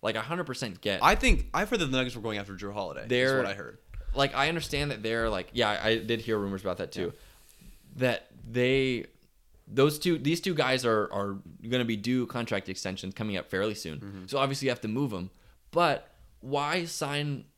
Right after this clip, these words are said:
Speaker 1: four, was it four guys? Four guys that are probably very similar to them in age, but, or similar to them in skill, but, like, six years older than them. That doesn't make any sense.
Speaker 2: Yeah.
Speaker 1: Like, you'd think,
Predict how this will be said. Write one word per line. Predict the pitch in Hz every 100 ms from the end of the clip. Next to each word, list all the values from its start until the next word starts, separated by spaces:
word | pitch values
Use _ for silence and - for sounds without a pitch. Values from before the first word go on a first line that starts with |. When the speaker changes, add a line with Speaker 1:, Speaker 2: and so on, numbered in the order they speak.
| -
Speaker 1:
four, | - 147 156 131
was | 98 92
it | -
four | - 147 170
guys? | 123 123 185 - - - - -
Four | 175
guys | 147 131 143
that | 147
are | 139 117
probably | - 160 190 233 170
very | 123 143 160 139 117
similar | - - 123 160 160
to | 143
them | 131 143
in | 131 107 98 95
age, | 95 101 151 175 - - - - - _ -
but, | 139 113 - - - - _ _
or | 131 131
similar | 165 165 147
to | 147
them | 143
in | 113
skill, | - - 110 135 185 -
but, | 175
like, | 156 -
six | - 202 196
years | 180 143
older | 175 147 95
than | 69
them. | 60 101
That | 160
doesn't | 196 185
make | 156 151
any | 117
sense. | - 156 - -
Speaker 2:
Yeah. | 107 101 98 101
Speaker 1:
Like, | 160 147
you'd | 147
think, | 185 160